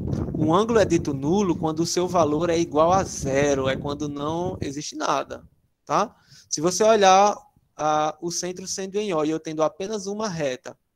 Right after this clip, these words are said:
e nessa reta eu tendo os pontos A e B, qual é o ângulo formado entre essa reta aqui? Não tem nada pra esse lado, nem nada pra esse lado. Então, nesse caso aqui desse exemplo,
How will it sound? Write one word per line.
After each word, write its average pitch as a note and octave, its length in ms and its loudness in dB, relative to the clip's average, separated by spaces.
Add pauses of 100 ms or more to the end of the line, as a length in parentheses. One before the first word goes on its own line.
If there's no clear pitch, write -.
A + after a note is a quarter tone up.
(420)
e D3+ 100 -8
nessa D#3+ 320 -2
reta E3 260 -2
eu D#3+ 80 -2
tendo C#3+ 340 -8
os C#3 140 -12
pontos C3+ 420 -12
A D3+ 200 4
e C3 100 -2
B, E3 500 -2 (500)
qual E3 160 4
é G3 80 6
o B3+ 140 2
ângulo F#3+ 240 0
formado D#3+ 460 -2
entre D3+ 220 -6
essa D3 220 -4
reta C3+ 300 -6
aqui? B2 460 -14 (200)
Não D#3+ 120 -10
tem G#3 160 4
nada F#3+ 260 4
pra F3 140 -4
esse F3 160 -4
lado, G#3 340 2
nem C4 160 -4
nada B3+ 220 -2
pra C#4 180 -4
esse C4+ 160 -4
lado. D#3 440 0 (360)
Então, D#3+ 160 -4
nesse G#3+ 380 0
caso D3 320 -2
aqui C#3 160 -12
desse B2+ 320 -10
exemplo, D#3+ 640 -6